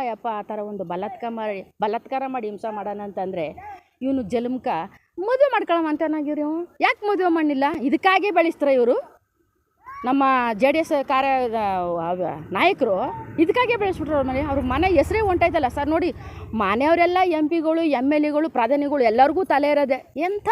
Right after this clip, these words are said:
ಮೊಂಟಿನ ಕೆಲಸ ಮಾಡಿದ್ದಾರೆ. ಅದಕ್ಕೆ ಅತಿ ಬುದ್ಧಿ ವಿಷಕಾರಿ ದೇಶಕ್ಕೆ ಅಂತ ಅತಿ ಬುದ್ಧಿ ಓಡಿಸಿದ್ರು ನೋಡಿ ಈ ಥರ ಬರೋಕ್ಕೆ. ಬೇರೆ ಜನಕ್ಕೆ ಅವಕಾಶ ಮಾಡಿಕೊಟ್ಟಿರೋ ಅವ್ರ ಆಶೀರ್ವಾದ ಇರೋದನ್ನ ಎಲ್ಲ ಜನಗಳು ಸಾಪಾಕಿ ಇಂಥ ಮೊಮ್ಮಗನ ಹುಟ್ಬಿಟ್ನಲ್ಲ. ಇಂಥ ನಾನು ಕೇಳೋದಿಷ್ಟೇ,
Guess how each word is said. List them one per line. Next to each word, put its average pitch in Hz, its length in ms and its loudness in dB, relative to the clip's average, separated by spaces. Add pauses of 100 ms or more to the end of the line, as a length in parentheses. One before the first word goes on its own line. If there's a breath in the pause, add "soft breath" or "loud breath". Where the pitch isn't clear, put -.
(180)
ಮೊಂಟಿನ 359 460 0
ಕೆಲಸ 294 260 -4
ಮಾಡಿದ್ದಾರೆ. 247 360 -2
ಅದಕ್ಕೆ 294 360 -2 (460 soft breath)
ಅತಿ 247 240 2
ಬುದ್ಧಿ 247 560 0 (280)
ವಿಷಕಾರಿ 277 800 2 (140)
ದೇಶಕ್ಕೆ 254 360 0
ಅಂತ 240 220 -2 (240)
ಅತಿ 294 200 0
ಬುದ್ಧಿ 285 280 0
ಓಡಿಸಿದ್ರು 311 400 2
ನೋಡಿ 226 280 0 (440)
ಈ 233 40 0
ಥರ 240 220 -2
ಬರೋಕ್ಕೆ. 220 600 -2 (540)
ಬೇರೆ 330 260 8
ಜನಕ್ಕೆ 311 360 2
ಅವಕಾಶ 294 360 4
ಮಾಡಿಕೊಟ್ಟಿರೋ 294 500 0
ಅವ್ರ 277 180 2
ಆಶೀರ್ವಾದ 269 360 0
ಇರೋದನ್ನ 254 360 0
ಎಲ್ಲ 233 180 2 (140)
ಜನಗಳು 294 340 2
ಸಾಪಾಕಿ 262 500 2
ಇಂಥ 254 320 0
ಮೊಮ್ಮಗನ 262 380 -2
ಹುಟ್ಬಿಟ್ನಲ್ಲ. 226 540 -4 (500 loud breath)
ಇಂಥ 277 260 2
ನಾನು 233 200 -4
ಕೇಳೋದಿಷ್ಟೇ, 254 800 -4